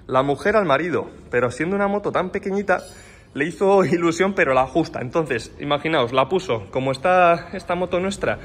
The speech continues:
la artística, la puso el dueño, la Triumph, en una mesa y ahí se quedó. Y los cuatrocientos kilómetros que tiene, pues sería de, de unas pruebas que hizo nada más la compró, me refiero.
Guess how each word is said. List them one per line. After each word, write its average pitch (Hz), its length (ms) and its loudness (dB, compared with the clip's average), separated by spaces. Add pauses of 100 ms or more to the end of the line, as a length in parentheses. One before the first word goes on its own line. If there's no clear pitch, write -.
(160)
la 131 120 2
artística, 143 600 -2
la 127 180 0
puso - 380 -6
el 151 80 2
dueño, 117 300 0 (520)
la 143 160 2
Triumph, 139 280 -2
en 131 80 0
una 190 160 2
mesa 269 440 -2
y 135 120 0
ahí 160 80 2
se 175 160 -4
quedó. 117 320 -2 (240)
Y 131 80 -8
los 127 160 -2
cuatrocientos 151 580 -2
kilómetros 156 460 -2
que 151 120 -2
tiene, 180 360 -2 (340)
pues 123 240 0
sería 143 580 0
de, 120 360 -4
de 117 80 -4
unas 131 240 -2
pruebas 135 340 0
que 139 80 -8
hizo 135 220 -4
nada 131 220 0
más 127 260 -6
la 120 280 -4
compró, 113 380 -4
me 113 140 -8
refiero. 113 340 -4